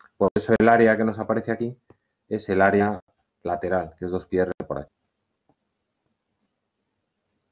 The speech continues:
En el caso de simetría plana, imaginemos que tenemos aquí una placa,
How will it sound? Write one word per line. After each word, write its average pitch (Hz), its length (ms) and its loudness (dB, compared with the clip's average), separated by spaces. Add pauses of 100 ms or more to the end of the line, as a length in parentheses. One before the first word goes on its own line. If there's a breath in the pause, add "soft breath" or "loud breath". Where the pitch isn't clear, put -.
(400 soft breath)
En 98 140 -2
el - 180 -10
caso 117 340 2
de 113 800 2
simetría 110 540 2
plana, 139 400 2 (600)
imaginemos 95 300 -10
que - 60 -14
tenemos 95 180 -4
aquí 95 160 -8
una 95 160 -2
placa, 127 440 0